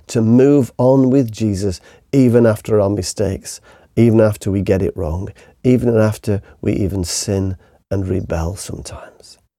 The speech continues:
And oh, Lord Jesus, may we gain greater clarity about how we hear your voice, the voice of the Good Shepherd. And in hearing that voice, be energized and enabled to live for you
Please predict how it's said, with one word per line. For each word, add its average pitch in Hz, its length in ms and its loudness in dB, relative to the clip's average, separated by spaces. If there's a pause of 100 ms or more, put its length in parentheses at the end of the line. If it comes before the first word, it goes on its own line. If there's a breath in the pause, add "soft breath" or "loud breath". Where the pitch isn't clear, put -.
(720)
And 104 160 0
oh, 110 200 6
Lord 104 260 0
Jesus, 90 680 -12 (600)
may 110 180 4
we 113 140 4
gain 110 320 2
greater 107 340 0
clarity - 800 -10 (320 soft breath)
about 95 340 -4
how 131 340 -4
we 127 280 0
hear 120 360 0
your 110 360 2
voice, 87 560 -8 (420 soft breath)
the 98 120 -6
voice 107 500 0
of 98 140 -6
the 101 80 -4
Good 95 260 -6
Shepherd. - 500 -14 (180)
And 101 140 0
in 107 140 4
hearing 120 560 2
that 104 200 -4
voice, - 540 -14 (300)
be - 180 -4
energized 110 880 2
and 104 160 0
enabled 92 720 -4 (420)
to 95 120 -6
live 110 340 0
for - 160 -6
you 117 420 2